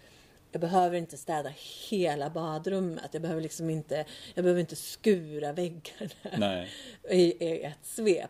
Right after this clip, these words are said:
Speaker 1: så
Speaker 2: Nej.
Speaker 1: det tar typ tre timmar att städa.
Speaker 2: Mm.
Speaker 1: Utan det är okej att jag bara liksom dammar av liksom tvättställ och toalettstol och skrubbar
Speaker 2: Mm.
Speaker 1: två minuter.
Speaker 2: Ja.
Speaker 1: Att, att det, och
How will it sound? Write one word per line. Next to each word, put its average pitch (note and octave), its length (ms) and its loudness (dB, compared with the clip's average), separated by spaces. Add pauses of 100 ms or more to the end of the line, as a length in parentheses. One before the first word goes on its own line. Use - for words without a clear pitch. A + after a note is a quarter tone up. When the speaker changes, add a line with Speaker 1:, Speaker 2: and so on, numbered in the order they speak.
Speaker 1:
så D3 100 -6
Speaker 2:
Nej. D3+ 100 -4
Speaker 1:
det - 60 -8
tar D#3 100 -8
typ - 260 -14
tre D3 320 -6
timmar D3 340 -6
att D3 60 -10
städa. D3+ 520 -4
Speaker 2:
Mm. F2 280 -4
Speaker 1:
Utan E3 240 -2
det D#3+ 100 2 (160)
är F3+ 320 0
okej C#3+ 480 -2
att - 160 -12
jag D3 100 -4
bara C3+ 280 -4
liksom - 400 -10 (320)
dammar D3 560 -2
av E3+ 360 -2
liksom - 340 -12 (260)
tvättställ - 680 -8
och - 80 -16
toalettstol - 720 -10
och - 60 -16
skrubbar - 640 -6 (160)
Speaker 2:
Mm. F#3+ 140 -4
Speaker 1:
två E3 320 -2
minuter. D#3+ 680 -4
Speaker 2:
Ja. E2+ 240 -2 (520)
Speaker 1:
Att, - 280 -12
att D#3+ 100 -8
det, D3+ 160 0
och F#3+ 140 4